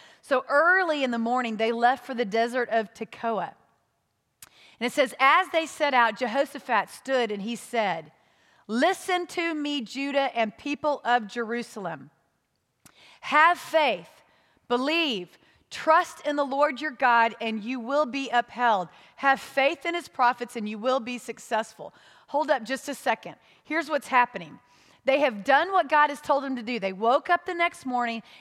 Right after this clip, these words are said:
and they remembered, "Okay, we've got to go face this battle." And so they've rallied together again.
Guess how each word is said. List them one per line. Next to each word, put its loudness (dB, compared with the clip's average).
and 0
they 2
remembered, 0
"Okay, -2
we've -8
got 2
to -10
go -2
face -6
this -14
battle." 0
And -4
so 0
they've 0
rallied 4
together 0
again. -4